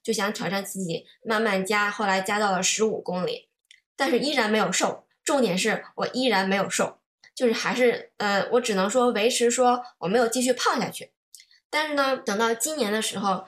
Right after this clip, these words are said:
我觉得我自己心态上是有一个突破的。就比如说每天早上我给自己这一个小时的时间，我能跑多少我跑多少。我今天的话，我可能，呃，前一天累一点，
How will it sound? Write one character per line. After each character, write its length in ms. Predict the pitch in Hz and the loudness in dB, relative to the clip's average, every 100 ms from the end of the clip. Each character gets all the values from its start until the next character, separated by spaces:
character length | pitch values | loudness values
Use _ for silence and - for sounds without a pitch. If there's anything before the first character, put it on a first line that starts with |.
| - | -16
我 140 | - 185 | -12 -4
觉 120 | 190 | 0
得 120 | 233 | 2
我 80 | 233 | 0
自 140 | - | -2
己 120 | 233 | -2
心 240 | 190 - 254 | 0 -2 0
态 180 | 269 214 | -2 0
上 240 | 202 180 | 0 -2
是 200 | 185 214 | -2 -4
有 100 | 185 | -4
一 140 | - | -8
个 180 | - 202 | -8 -6
突 240 | 190 - 247 | -6 -6 -6
破 240 | 294 208 | -2 -2
的。 140 | - - _ _ _ | -4 -12 _ _ _
就 80 | 240 | -6
比 120 | 202 | -4
如 100 | 190 | -2
说 180 | 240 247 | 2 2
每 160 | 247 | 0
天 240 | - 226 240 | 0 0 0
早 160 | 196 | -2
上 280 | 180 190 185 | -2 -2 -2
我 80 | 208 | -2
给 240 | 208 - | -4 -6
自 160 | - 208 | -6 -6
己 120 | 202 | -6
这 140 | - 196 | -6 -4
一 80 | |
个 80 | 190 | -2
小 160 | - 180 | -2 -4
时 140 | 175 | -4
的 100 | 185 | -2
时 160 | 185 160 | -2 -6
间， 260 | 185 185 - _ _ _ | -4 -6 -6 _ _ _
我 100 | 202 | -2
能 120 | 208 | 0
跑 200 | 240 190 | 0 -2
多 100 | 196 | -2
少 160 | 190 180 | 0 -2
我 40 | |
跑 160 | 175 190 | -4 -6
多 120 | 185 | -4
少。 220 | - - _ - _ | -4 -6 _ -20 _
我 80 | - | -6
今 220 | 233 262 | -2 -2
天 160 | 269 262 | 2 2
的 160 | 233 | 2
话， 240 | 226 208 185 | 2 2 0
我 60 | |
可 160 | 190 190 | -2 -2
能， 280 | 180 196 - _ | 0 -2 -4 _
呃， 340 | - 180 180 175 | -4 0 0 -2
前 200 | - 196 | -2 0
一 60 | |
天 240 | 233 233 233 | 2 0 0
累 140 | 254 233 | 0 2
一 120 | 190 | 0
点， 180 | - | -6